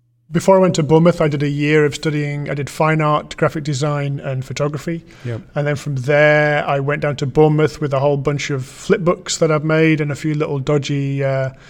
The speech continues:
Speaker 1: cartoons that I made on a borrowed V H S camera, and went to study two D animation in Bournemouth for two years.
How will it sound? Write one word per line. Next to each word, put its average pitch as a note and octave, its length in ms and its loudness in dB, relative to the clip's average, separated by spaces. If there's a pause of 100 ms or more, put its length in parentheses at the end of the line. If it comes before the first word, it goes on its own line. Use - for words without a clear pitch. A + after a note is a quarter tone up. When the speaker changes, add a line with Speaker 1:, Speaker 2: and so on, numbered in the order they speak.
(640)
Speaker 1:
cartoons D#3 540 2
that E3 100 4
I C#3+ 80 0
made D3 320 2
on C#3+ 120 -2
a C3+ 60 -2
borrowed C#3 540 0
V C#3 200 -4
H C3+ 220 -4
S D3 200 -8
camera, E3 540 -6 (580)
and C#3 300 -2
went D3 200 2
to C3+ 80 -6
study D3+ 260 -2
two F#3 220 4
D E3+ 120 4
animation D#3 440 0
in D3 140 -4
Bournemouth C#3+ 600 -2
for - 120 -16
two D#3 160 -4
years. C3+ 540 -8